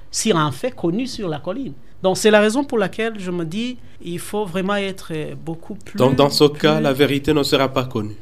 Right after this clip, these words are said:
Speaker 1: Mais bien sûr, ça,
Speaker 2: Oui.
Speaker 1: ça, ça va être, euh, relativement détourné.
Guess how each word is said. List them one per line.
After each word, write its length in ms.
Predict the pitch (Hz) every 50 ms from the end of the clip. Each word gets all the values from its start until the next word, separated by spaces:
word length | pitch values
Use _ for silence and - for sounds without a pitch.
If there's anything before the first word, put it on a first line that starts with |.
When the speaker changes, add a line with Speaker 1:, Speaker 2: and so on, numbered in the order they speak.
| - 180
Speaker 1:
Mais 160 | 156 156 147
bien 180 | 127 127 127
sûr, 300 | 120 - - 311 294 185
ça, 80 | 135 135
Speaker 2:
Oui. 80 | - 90
Speaker 1:
ça, 120 | - -
ça 140 | - - 147
va 180 | 139 165 175
être, 260 | 175 170 165 165 - -
euh, 400 | 160 156 147 139 139 135 131 131 127 - 151 156 151 - -
relativement 840 | - 175 170 165 156 - - - 175 139 147 165 170 170 170 170 151 - - - - - 139 127
détourné. 600 | 120 147 - - 226 220 277 330 403 - -